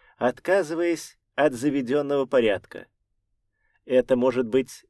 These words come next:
незапланированный отпуск без заранее забронированной гостиницы и привычных маршрутов.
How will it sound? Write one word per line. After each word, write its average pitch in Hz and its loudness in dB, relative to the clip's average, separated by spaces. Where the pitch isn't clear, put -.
незапланированный 123 0
отпуск 131 -2
без 113 -2
заранее 117 2
забронированной 113 0
гостиницы 123 -2
и 139 -4
привычных 165 0
маршрутов. 156 -4